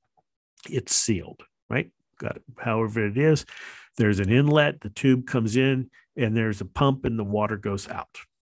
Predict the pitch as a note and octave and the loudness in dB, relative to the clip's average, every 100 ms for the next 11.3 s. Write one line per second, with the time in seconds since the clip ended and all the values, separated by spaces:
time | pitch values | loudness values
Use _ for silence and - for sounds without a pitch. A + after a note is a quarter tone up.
0 | - - G#2+ G#2 G#2 B2 B2+ C3 B2 C#3 | -10 -4 -2 -2 -2 2 2 2 2 0
1 | - D#3 C#3 C3+ C3+ C3+ A2+ - A2 G#2 | 0 0 2 2 2 2 0 -2 -2 -2
2 | F#2+ A2+ C#3+ D3 C3+ A2+ - A2+ G2+ G2 | 2 4 4 4 2 0 -4 -6 -4 -4
3 | F#2 F#2 - E3 D#3+ D#3+ C3+ - - - | -6 -4 0 2 4 2 -2 -10 -18 -20
4 | - - _ - G2+ - - C#3+ C3 C3 | -20 -20 _ -6 -6 -6 0 2 4 4
5 | A#2+ A#2 G#2+ G2+ A#2+ B2 A#2+ - A2 A2 | 4 4 2 2 2 4 0 -2 -6 -4
6 | A2 - B2 G2+ A#2 G2+ G#2+ F#2+ F#2 F2+ | -4 -2 -2 0 -2 -2 -2 -4 -4 -6
7 | E2+ _ _ - A2+ - B2 A2+ G#2+ G2 | -8 _ _ -4 -4 0 0 0 -2 -4
8 | - B2+ A#2 B2+ A2+ G2+ G#2 G2 G2 F#2 | 4 4 6 4 2 2 0 0 -4 -6
9 | - G#2 G2+ G2 - - G#2+ A2 G2+ G2 | -6 -6 -6 -8 -2 4 4 4 2 -4
10 | F2+ F#2+ G2+ G#2+ - A#2 A#2 A2+ G#2 G2+ | -4 -6 -14 -6 4 6 8 6 2 -4
11 | F#2 F2 | -8 -10